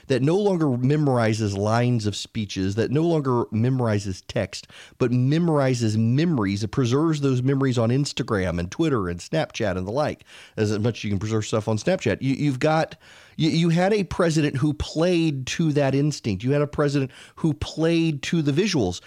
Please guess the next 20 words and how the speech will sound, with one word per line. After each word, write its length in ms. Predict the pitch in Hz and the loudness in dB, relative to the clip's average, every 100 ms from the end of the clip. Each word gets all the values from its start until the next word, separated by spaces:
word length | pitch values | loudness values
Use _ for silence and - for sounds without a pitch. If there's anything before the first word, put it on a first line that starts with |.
| - | -6
in 120 | 165 170 | 0 2
a 40 | |
way 160 | 180 208 | 2 2
that 140 | 147 | 2
no 240 | 160 202 | 2 2
prior 460 | 185 - 180 185 185 | -2 -2 2 2 2
president, 420 | - 156 143 175 | 2 0 2 0
including 300 | 170 160 160 | 0 0 2
Barack 220 | 139 139 | 2 0
Obama, 340 | 147 127 117 123 | 2 2 2 0
had 160 | 135 | 0
done. 280 | 180 247 101 - - - | 0 0 -2 -6 -20 -8
That's 400 | 117 156 165 - | 0 2 2 0
why 200 | 170 170 | 2 2
this 200 | 151 156 | 2 0
was 140 | 165 - | -2 0
such 180 | 135 | -2
a 20 | 131 | -2
good 200 | 143 - | -2 -2
speech, 320 | 247 - | -2 -4